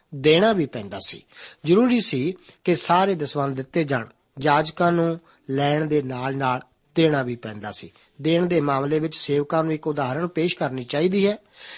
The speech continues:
ਕਲੀਸਿਆ ਦੇ ਪ੍ਰਬੰਧਕੀ ਮੈਂਬਰਾਂ ਦੇ ਅੱਗੇ ਵੀ ਭੇਂਟ ਇਕੱਠੀ ਕਰਨ ਵਾਲਾ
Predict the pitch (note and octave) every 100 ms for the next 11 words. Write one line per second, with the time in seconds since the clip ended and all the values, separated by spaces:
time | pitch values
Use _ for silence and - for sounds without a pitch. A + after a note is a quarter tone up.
0 | - - E3 F#3+ - G#3+ G#3+ G#3+ - _
1 | - D3+ E3+ E3+ D#3+ F3+ G#3+ G#3+ G#3 F#3
2 | D3+ C#3+ D3+ D3 D3+ C#3+ C#3 C#3+ C3 B2
3 | E3+ C3 D3 C#3 - D#3 - D#3 D3 C3
4 | B2+ B2 A#2 A2+